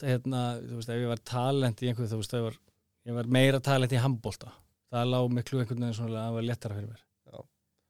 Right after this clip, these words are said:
Speaker 2: Hvar spilaðir í handboltanum?
Speaker 1: Ég var, sem sagt, hægri skytta
Speaker 2: Já.
Speaker 1: og hægra horn. Og ég, þú veist, en ég,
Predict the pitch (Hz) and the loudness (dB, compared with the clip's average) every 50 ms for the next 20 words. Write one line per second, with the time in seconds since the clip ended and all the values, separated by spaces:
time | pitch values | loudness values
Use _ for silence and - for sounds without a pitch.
0 | _ _ - 175 - - 208 196 185 165 156 165 160 - 127 - 101 98 - _ | _ _ -2 -2 0 0 2 4 4 4 4 2 0 -2 -6 -8 -10 -12 -12 _
1 | _ - 117 117 120 120 120 120 117 117 120 123 123 120 120 120 117 113 - 139 | _ -16 -8 -4 -4 -2 -2 -2 -4 -4 -4 -2 -2 -2 -4 -4 -6 -6 -6 -6
2 | 131 120 120 120 - _ - - - _ 123 117 123 135 135 120 113 - - 123 | -6 -8 -10 -10 -12 _ -20 -20 -20 _ -6 -4 -2 -2 -2 -2 -4 -4 -4 -4
3 | 113 - - 135 123 - - _ _ _ 123 113 110 - 131 151 170 156 127 123 | -4 -4 -6 -8 -10 -10 -14 _ _ _ -20 -20 -20 -20 -20 -20 -8 -6 -4 -2
4 | 123 123 123 120 117 - 120 117 117 120 110 113 123 131 - _ _ _ _ _ | -2 -2 -4 -6 -8 -10 -10 -8 -8 -6 -6 -6 -8 -10 -12 _ _ _ _ _
5 | _ _ _ _ _ _ _ _ _ _ _ _ _ _ _ _ _ _ _ _ | _ _ _ _ _ _ _ _ _ _ _ _ _ _ _ _ _ _ _ _
6 | _ _ _ _ _ _ _ _ _ _ _ _ _ _ _ _ _ _ _ _ | _ _ _ _ _ _ _ _ _ _ _ _ _ _ _ _ _ _ _ _
7 | _ _ 120 120 117 110 98 76 - - - - - - - - 107 107 107 - | _ _ 2 4 4 4 2 0 -4 -8 -8 -8 -10 -10 -10 -8 -6 -6 -6 -6
8 | - 123 120 110 | -8 -8 -10 -10